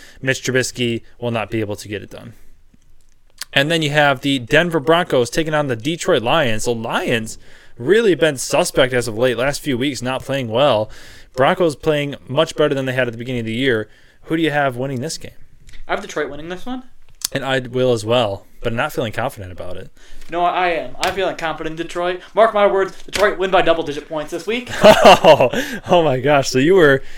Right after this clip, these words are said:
Speaker 1: yeah, you were pretty confident in them last week, too, and I, I kind of was nervous about that. So what makes you think they're gonna be able to just turn it around on a dime here?
Speaker 2: I, I think they've shown what their offense can be.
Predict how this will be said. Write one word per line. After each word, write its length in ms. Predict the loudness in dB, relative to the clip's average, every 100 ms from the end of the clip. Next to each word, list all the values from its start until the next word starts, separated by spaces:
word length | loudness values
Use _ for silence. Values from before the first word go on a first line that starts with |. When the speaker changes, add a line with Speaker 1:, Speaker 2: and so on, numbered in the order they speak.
| -10 -10 -10 2
Speaker 1:
yeah, 220 | 8 8
you 180 | 10 8
were 180 | 8 6
pretty 220 | 2 4
confident 380 | 2 2 0 2
in 40 |
them 140 | 2
last 320 | 4 4 2 0
week, 180 | 0
too, 300 | 0 2 4
and 180 | 2 0
I, 440 | -2 0 0 0 -4
I 20 |
kind 240 | 0 0
of 100 | 0 -4 -20 -14 -6
was 200 | -4 -2
nervous 400 | 0 0 0 -2
about 300 | -6 -6 -4
that. 260 | -4 -6 -12 -18 -20 -20 -20 -10
So 100 | 0
what 120 | 0
makes 180 | 2 -2
you 80 | -2
think 220 | -2 -2
they're 120 | 0
gonna 200 | 0 0
be 120 | 0 0
able 140 | 0
to 60 | -2
just 180 | -6
turn 220 | 0 2 2
it 160 | 0 0
around 300 | 2 4 2
on 100 | 2
a 60 |
dime 280 | 0 0 -4
here? 320 | -6 -6 -8 -12 -20 -20 -20 -20 -4
Speaker 2:
I, 180 | 2
I 80 | 2
think 120 | 0
they've 160 | -6 -6
shown 480 | -4 -2 -2 -6 -8 -12
what 140 | -6 -2
their 120 | -2
offense 440 | -2 -4 -8 -10
can 240 | -12 -12 -10
be. 440 | -10 -8 -10 -14